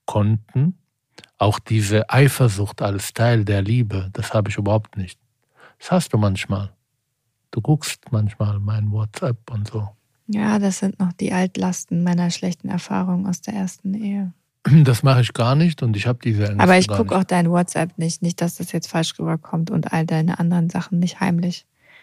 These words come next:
Speaker 2: Sondern es sind meistens so Situationen, du hast das Handy in der Hand, wir liegen auf dem Sofa, ich sehe, du verschickst Herzchen an andere Menschen und dann frage ich dich,
Speaker 1: An
Speaker 2: wer
Speaker 1: andere
Speaker 2: bekommt,
Speaker 1: Männer, musst du sagen.
Speaker 2: wer bekommt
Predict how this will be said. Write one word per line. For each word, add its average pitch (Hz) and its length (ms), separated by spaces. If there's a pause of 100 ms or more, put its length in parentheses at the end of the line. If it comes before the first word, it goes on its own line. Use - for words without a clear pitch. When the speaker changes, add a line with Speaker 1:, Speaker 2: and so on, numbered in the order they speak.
(360)
Speaker 2:
Sondern 175 240
es 175 100
sind 180 100
meistens 175 400
so 185 60
Situationen, 175 600
du 170 60
hast 160 140
das 156 180
Handy 196 300
in 180 120
der 180 140
Hand, 170 420
wir 170 180
liegen 165 300
auf 170 180
dem 165 160
Sofa, 175 540 (380)
ich 185 180
sehe, 180 240
du 160 100
verschickst - 540
Herzchen 180 760
an 170 200
andere 170 340
Menschen 175 560
und 175 200
dann 175 120
frage 170 320
ich 170 120
dich, 170 240
Speaker 1:
An - 60
Speaker 2:
wer 135 140
Speaker 1:
andere 135 240
Speaker 2:
bekommt, 120 140
Speaker 1:
Männer, 117 400
musst 98 240
du 101 80
sagen. 95 340
Speaker 2:
wer 185 160
bekommt 185 640